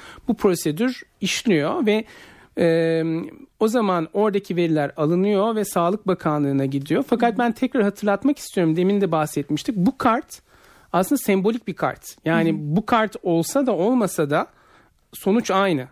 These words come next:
Speaker 1: Bu kartın tek anlamı tekrar tekrar bu konuyu hayattayken değerlendirmiş olmak.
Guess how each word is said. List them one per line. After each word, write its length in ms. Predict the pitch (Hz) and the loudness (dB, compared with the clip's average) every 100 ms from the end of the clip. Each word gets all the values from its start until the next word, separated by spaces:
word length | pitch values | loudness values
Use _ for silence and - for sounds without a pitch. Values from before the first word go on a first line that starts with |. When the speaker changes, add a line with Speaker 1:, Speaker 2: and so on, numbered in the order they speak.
| _ - | _ -6
Speaker 1:
Bu 80 | 190 | 0
kartın 480 | 226 208 - 196 | 2 2 0 -2
tek 340 | 185 - 262 - | -2 -2 -2 0
anlamı 640 | 180 160 160 170 277 330 - | 0 2 2 2 0 -2 -4
tekrar 400 | 233 226 185 160 | -4 0 -2 0
tekrar 580 | - 151 - 226 269 233 | -2 -4 0 0 0 -4
bu 200 | 185 180 | -4 -2
konuyu 380 | - 175 151 214 | 2 2 2 0
hayattayken 680 | 214 170 165 - 190 208 202 | 0 0 0 -2 -2 0 0
değerlendirmiş 720 | 175 170 165 151 135 135 - | 0 2 0 0 -2 -4 -4
olmak. 280 | 143 - - | -6 -6 -10